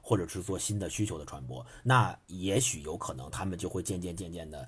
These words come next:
就是我们讲被时代淘汰掉也好，还是叫他们只能用他们习惯的那种方式去做也好。当然肯定还会有一批人，他们会习惯这种方式，他们会用这种方式爆发出新的力量。就像我们讲说李佳琦以前他是在一个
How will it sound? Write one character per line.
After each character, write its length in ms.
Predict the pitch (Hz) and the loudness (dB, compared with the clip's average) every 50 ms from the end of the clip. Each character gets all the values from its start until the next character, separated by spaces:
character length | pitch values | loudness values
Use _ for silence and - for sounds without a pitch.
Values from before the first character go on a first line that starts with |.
| - - - - - - - | -12 -16 -20 -20 -20 -14 -8
就 100 | - 80 | -8 -6
是 260 | - - 78 73 64 - | -6 -6 -8 -8 -8 -8
我 80 | 80 80 | -8 -6
们 100 | 85 87 | -4 -4
讲 260 | - 80 73 65 - - | -4 -4 -4 -6 -8 -8
被 80 | - 92 | -6 -4
时 160 | - - 90 | -2 -2 0
代 160 | - 110 92 | 0 0 0
淘 180 | - - 82 90 | 0 0 0 4
汰 140 | 107 113 | 6 6
掉 220 | 107 95 87 78 76 | 6 4 2 0 -2
也 80 | 78 | -4
好， 160 | 76 - 76 - | -6 -6 -6 -6
还 120 | - 80 | -6 -6
是 100 | 85 87 | -6 -6
叫 260 | - 95 90 82 78 - - - - | -4 -4 -4 -4 -6 -8 -12 -16 -10
他 160 | - - 101 | -2 0 2
们 160 | 101 95 92 | 2 2 0
只 120 | 82 - 73 | -2 -4 -6
能 120 | 78 90 | -4 -2
用 80 | 104 104 | -2 -2
他 140 | - 107 | 0 0
们 80 | 101 101 | 0 0
习 180 | - - - 87 | 0 0 2 4
惯 160 | 117 123 120 | 6 6 6
的 60 | 98 | 6
那 80 | 90 87 | 4 0
种 100 | 85 76 | -4 -6
方 220 | - - 82 82 | -6 -6 -6 -6
式 140 | - - 82 | -6 -6 -6
去 120 | - - | -6 -8
做 220 | - - - 73 67 | -8 -8 -8 -8 -8
也 80 | 65 | -8
好。 180 | 64 - - - - - - - - | -10 -10 -10 -12 -16 -20 -20 -2 4
当 160 | 143 147 156 | 6 8 8
然 120 | 156 160 156 | 8 6 4
肯 220 | - - - 107 92 | 2 2 4 4 6
定 180 | 98 139 143 | 6 6 4
还 200 | 120 - - 90 | 4 4 4 6
会 140 | 107 156 147 | 8 10 10
有 100 | 98 85 | 8 8
一 80 | 92 92 | 2 -2
批 180 | - - 113 | 0 0 2
人， 240 | 101 87 80 80 - - - - - | 2 2 0 -2 -6 -10 -14 -14 -4
他 160 | - - 123 | 4 8 10
们 240 | 120 120 107 90 92 - _ - - - | 10 10 10 8 2 -4 _ -20 -20 -14
会 180 | - - - 123 | 2 6 8 8
习 220 | 123 - - 87 | 10 8 6 4
惯 160 | 98 95 87 | 2 0 0
这 40 | 85 | -2
种 120 | 78 71 | -4 -8
方 180 | 67 - 76 73 | -8 -10 -10 -8
式， 180 | - - 78 65 - - - - | -8 -10 -10 -10 -12 -16 -18 -10
他 140 | - - 104 | -2 2 4
们 140 | 110 104 98 | 4 4 4
会 180 | - 135 117 98 | 6 6 6 8
用 180 | 101 117 113 | 8 6 4
这 120 | 98 95 90 | 4 2 -2
种 120 | 82 78 | -4 -6
方 200 | - 87 87 90 | -6 -6 -6 -4
式 100 | - 92 | -6 -4
爆 180 | 87 - 92 82 | -2 -2 0 0
发 140 | 87 90 | 0 -2
出 100 | 87 - | -2 -2
新 200 | 95 - - 123 | -2 2 4 6
的 100 | 127 110 | 6 6
力 140 | - 85 78 | 4 2 -2
量。 120 | 76 71 - - - - - | -4 -6 -8 -10 -14 -16 -8
就 240 | - - 196 185 160 | 6 10 12 12 12
像 280 | 131 123 170 156 120 101 | 12 10 8 8 8 6
我 100 | 87 73 | 4 0
们 160 | 80 90 98 | -2 -4 -2
讲 220 | - - 76 76 | -2 -2 -4 -4
说 200 | - - 98 95 | -4 -2 -2 -2
李 140 | 92 92 87 | 0 -2 0
佳 160 | 85 104 110 | 4 4 4
琦 180 | 117 - 101 107 | 4 4 2 2
以 100 | 98 - | 2 0
前 220 | - - - 85 | 0 -2 -2 -2
他 160 | 92 92 - 117 | 0 2 2 4
是 140 | 117 113 | 4 4
在 180 | 104 - 113 95 | 4 4 4 2
一 120 | 90 92 | 2 0
个 180 | 92 110 101 92 | 2 0 0 0